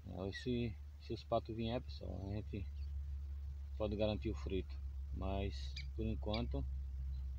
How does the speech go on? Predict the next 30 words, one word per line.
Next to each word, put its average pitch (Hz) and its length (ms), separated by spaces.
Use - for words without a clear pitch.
é, 87 240
rolinha, 98 680
outra 92 360
ave 95 140
aqui, 98 180
bebê, 98 400
eu 110 60
acredito 107 420
que 110 80
não 107 100
vem 104 140
não, 104 200
porque - 160
tá, 104 300
tá - 80
chovendo. 107 500
E 92 400
eu 95 80
resolvi 98 340
vir 101 200
hoje, 110 160
pessoal. 82 320
Não, 104 160
não 101 100
tenho 113 180
muito 110 300
tempo 107 280
de 98 120
vir. 104 280
Trabalho. 104 520